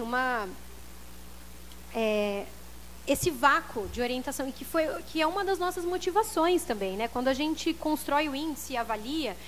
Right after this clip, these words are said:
pensando que ele não é só um ranking, ele é um conjunto de orientações. Se vocês pegarem a nossa nota metodológica, ali vai ter, olha,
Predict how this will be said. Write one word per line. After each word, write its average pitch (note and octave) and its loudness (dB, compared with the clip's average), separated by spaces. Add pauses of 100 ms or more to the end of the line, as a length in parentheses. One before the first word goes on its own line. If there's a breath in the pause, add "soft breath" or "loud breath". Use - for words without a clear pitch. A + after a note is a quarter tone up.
(160 loud breath)
pensando C#4 0
que D4 -2
ele C4+ 2
não D#4+ 4
é D#4 8
só D4+ 0
um C#4 0
ranking, B3+ -2 (400 loud breath)
ele C4 2
é D4 8
um E4 4
conjunto E4+ 6
de D#4+ 0
orientações. E4 4
Se - -8
vocês C#4 -4
pegarem D4 2
a C4 -2
nossa C4 -2
nota B3 -2
metodológica, B3 0
ali A#3+ -4
vai D4 -2
ter, C#4+ -4 (320 loud breath)
olha, C4+ 4